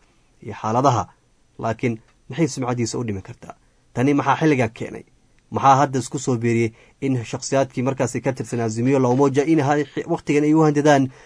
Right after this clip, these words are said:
mise u hanjabaan in dhinacyada kala duwan ay markaasi qayb uu kaga noqdo? Isaga ma isku keenay waqti, eh, dabcan xaaladdan? Mise sida khubarada tilmaamayaan siyaasadda, waa hadda xaalad akran ay markaasi ku jiraan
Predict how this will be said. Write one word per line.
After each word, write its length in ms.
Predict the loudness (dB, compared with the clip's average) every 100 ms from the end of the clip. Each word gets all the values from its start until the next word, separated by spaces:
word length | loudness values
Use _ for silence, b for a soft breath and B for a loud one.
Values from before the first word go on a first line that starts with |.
| B
mise 260 | 0 2 4
u 140 | 6 4
hanjabaan 520 | 2 2 2 2 -2 B B
in 120 | -2
dhinacyada 360 | 0 2 2 0
kala 160 | 0 -2
duwan 420 | 0 0 0 -2 -8 _ -8
ay 120 | -2
markaasi 420 | 0 0 -2 -2 0
qayb 180 | 0
uu 80 | 0
kaga 220 | 0 2
noqdo? 300 | 2 0 -8 -20 _ _ _ _ _ _
Isaga 260 | -6 -2 0
ma 140 | 0
isku 200 | -2 -4
keenay 400 | -2 0 2 0 -4 _ _ -8
waqti, 380 | -6 -6 -10 -12 _ _ _ -4
eh, 140 | -2
dabcan 280 | 0 2 0
xaaladdan? 460 | 0 4 4 2 -6 _ _ _ _ _
Mise 360 | -6 -2 -2 -2 _ _ _ _
sida 200 | -6 -2 0
khubarada 380 | 2 2 2
tilmaamayaan 580 | 0 0 2 2 2 0
siyaasadda, 500 | 2 0 0 -2 -6 -14 _ _ _ -12
waa 120 | -6
hadda 220 | -4 -4 -2
xaalad 380 | 0 0 0
akran 500 | -4 -6 -2 0 -2
ay 200 | -2 -2
markaasi 420 | -2 0 -2 -2 -4
ku 120 | -2
jiraan 400 | 0 2 2